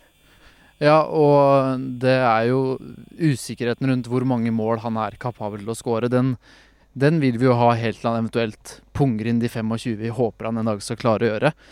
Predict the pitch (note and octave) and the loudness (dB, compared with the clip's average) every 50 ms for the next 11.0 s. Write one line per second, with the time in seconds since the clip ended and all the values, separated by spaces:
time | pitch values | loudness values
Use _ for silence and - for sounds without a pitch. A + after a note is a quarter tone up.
0 | - - - - - - - - - - C#3 C#3+ D3+ C3+ C#3+ C3 B2+ B2+ B2 C3+ | -20 -20 -20 -20 -20 -20 -20 -12 -4 2 4 4 4 6 4 4 4 4 2 2
1 | D3+ C#3+ - - C#3+ C3 A#2 A2 A2+ A2+ A2 G#2+ A#2 A#2+ A#2 A#2 B2 C#3+ - - | 0 -2 0 0 0 0 0 0 -4 -6 -6 -6 -4 -2 -2 -2 -2 -2 -4 -4
2 | - B2+ A#2+ B2 B2+ B2 - _ _ _ _ _ _ _ _ - - - D#3+ D3+ | -4 -2 -2 0 -2 -2 -4 _ _ _ _ _ _ _ _ -14 -6 -2 0 0
3 | C3 A2+ - - B2 B2+ C#3 C3+ - - C#3+ B2 - - - A2 - - - C3 | 0 -2 -4 -4 -2 -2 -2 -4 -4 -4 -4 -4 -4 -4 -10 -10 -10 -6 -2 0
4 | C#3 D#3 F3 E3 - - - B2+ B2 A2+ A2+ A2+ A2 - _ - D3+ D#3 D#3+ E3 | 2 2 0 -2 -6 -8 -6 -4 -2 -2 -2 -4 -6 -8 _ -4 -2 0 0 0
5 | D3+ _ _ _ _ _ _ _ - C#3 C#3+ C#3+ C#3+ C#3 A#2+ G#2+ G#2 G2 - - | -2 _ _ _ _ _ _ _ 0 2 2 2 4 2 2 0 0 -2 -6 -10
6 | - C3 - - B2+ A#2+ - C3+ C3 B2 - F3 D#3+ - - _ _ - C3+ C3 | -10 -10 -8 -6 -4 0 2 2 2 2 0 -2 -4 -4 -6 _ _ -2 0 0
7 | C3 B2+ A#2 A#2 B2 B2+ C3 - _ _ _ _ - _ _ _ _ _ - D3+ | 2 2 2 2 2 2 0 -2 _ _ _ _ -20 _ _ _ _ _ 0 0
8 | D3+ B2+ A2+ G#2 G#2 A2 A#2 B2+ C#3+ C#3 - - - - B2 A2+ A2+ B2 B2+ - | 0 0 0 -4 -6 -4 -2 -2 -2 -4 -6 -8 -4 -4 -2 -2 0 -2 -2 -2
9 | - D3 B2+ A2 G#2 A2 A#2 A#2+ C#3+ - _ _ - - - - _ _ _ - | 0 0 0 0 0 -2 -2 -2 -4 -6 _ _ -16 -14 -14 -14 _ _ _ -20
10 | _ _ _ _ - C#3+ C3+ - - - - C#3+ C#3 C3 A#2 A2 G#2 G#2 A2+ | _ _ _ _ -4 -4 -4 -4 -4 -6 -2 0 2 2 2 0 0 0 0